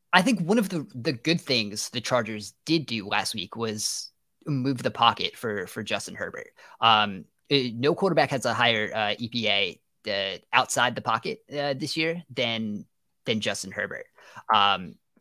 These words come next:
and that's kind of when he is able to, you know, th-, like, throw past the sticks, uh, because those plays are, are a little bit out of structure. So outside the pocket this year,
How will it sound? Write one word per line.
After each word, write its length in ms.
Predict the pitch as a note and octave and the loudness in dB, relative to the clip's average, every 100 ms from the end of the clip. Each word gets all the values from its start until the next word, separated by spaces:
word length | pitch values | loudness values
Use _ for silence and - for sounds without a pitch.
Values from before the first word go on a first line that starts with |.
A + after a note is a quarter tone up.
| B2+ | 0
and 140 | A#2 | 2
that's 200 | C3 D3 | 2 0
kind 200 | - G3+ | 2 4
of 120 | D3+ | 4
when 220 | A#2 C3 B2 | 2 0 0
he 360 | C3 A#2 B2 | -4 -4 -4
is 200 | A#2+ A2+ - | -2 -4 -4
able 240 | B2 A#2 | -4 -4
to, 540 | - A#2+ G#2+ G#2 G#2 A2 _ _ _ _ _ _ _ _ | -6 -4 -4 -4 -8 -12 _ _ _ _ _ _ _ _
you 80 | C3+ | 0
know, 120 | D#3+ | 2
th-, 120 | D3 - _ - | 2 -4 _ -2
like, 160 | - - - | -2 -4 -8
throw 240 | A2 B2 | 0 2
past 320 | C3 C3+ - | 4 2 2
the 60 | A2+ | -6
sticks, 520 | - E3+ - - - - - | 2 4 4 0 -6 -8 0
uh, 180 | B2+ A2 | 4 4
because 340 | G#2+ A2+ C3 A#2 | 4 -2 -2 -2
those 160 | A2+ | -4
plays 260 | - A#2+ A#2 | 0 0 2
are, 120 | A2 | 0
are 80 | A#2 | 0
a 80 | A2 | 0
little 200 | A#2+ G#2+ | -2 -2
bit 160 | A2+ | 0
out 160 | A2 G#2+ | 0 0
of 80 | F#2+ | -2
structure. 380 | - G2+ - F2 | -2 -4 -4 -8
So 140 | G#2 | 2
outside 280 | C3 C#3 C#3 | 2 4 2
the 60 | A#2 | 4
pocket 320 | C#3 B2+ A2+ | 2 2 -2
this 160 | A#2+ | -4
year, 200 | B2+ A2 | 0 -2